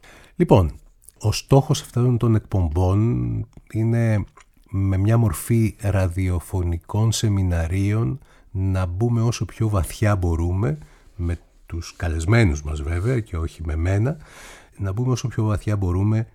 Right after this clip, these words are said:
στη θεματολογία που κάθε φορά επιλέγουμε.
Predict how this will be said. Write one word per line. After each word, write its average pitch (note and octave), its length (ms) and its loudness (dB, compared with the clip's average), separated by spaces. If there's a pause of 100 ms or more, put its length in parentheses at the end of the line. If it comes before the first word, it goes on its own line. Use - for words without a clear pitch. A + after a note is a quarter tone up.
στη - 260 -6
θεματολογία G2 920 0
που A2 80 -6
κάθε - 240 -2
φορά F2+ 180 -2
επιλέγουμε. D#2 640 -2